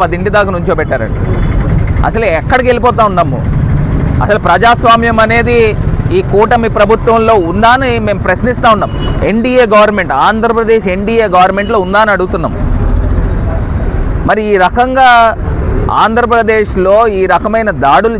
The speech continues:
జరుగుతూ ఉంటే అసలు ప్రజాస్వామ్యం బతికి ఉందా? ఇవాళ త్రీ టౌన్ పోలీస్ స్టేషన్లో కంప్లైంట్ ఇచ్చాము. ఇమీడియట్గా దానికి ఎవరైతే బాధ్యులు ఎవరైతే ఉన్నారో వాళ్ళపైన ఎఫ్ఐఆర్ కట్టాలి. అదేవిధంగా కట్టని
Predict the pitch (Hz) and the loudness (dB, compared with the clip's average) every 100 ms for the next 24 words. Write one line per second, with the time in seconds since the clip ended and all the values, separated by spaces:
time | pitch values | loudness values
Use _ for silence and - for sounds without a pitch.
0 | 170 175 202 208 185 143 135 170 214 - | 0 0 2 0 0 -2 -2 -2 -4 -6
1 | - - - - - - - - - - | -2 0 0 -2 -2 -2 -2 -2 -2 -2
2 | 240 233 190 165 190 233 - 226 220 214 | -2 -2 0 0 2 2 4 2 2 0
3 | 165 175 208 214 180 131 - - - - | 0 0 -2 0 0 0 0 -2 0 0
4 | - - - - - 139 175 214 190 208 | 0 0 0 0 0 0 2 2 0 0
5 | 233 226 220 220 214 220 202 208 202 196 | 0 0 0 0 0 -2 -2 0 2 4
6 | 180 - 156 165 190 220 208 214 214 214 | 2 -2 -2 -2 0 0 0 0 0 2
7 | 233 - - - - - - - 135 190 | -2 -2 -4 -2 0 0 0 0 0 0
8 | 233 233 233 226 220 190 196 190 190 170 | 0 2 2 2 2 2 2 2 2 0
9 | - 151 160 202 220 165 151 180 190 220 | -2 0 2 2 2 0 2 2 2 2
10 | 214 208 214 208 196 196 208 202 190 - | 2 2 2 0 0 2 2 4 2 0
11 | - 156 175 190 196 175 156 185 196 202 | 0 2 2 0 0 0 -2 0 2 2
12 | 185 185 208 220 226 - - - - - | 2 2 2 2 0 0 -2 -2 -2 -2
13 | - - - 170 247 240 233 214 175 202 | -2 0 0 2 4 4 2 2 0 0
14 | 240 | 0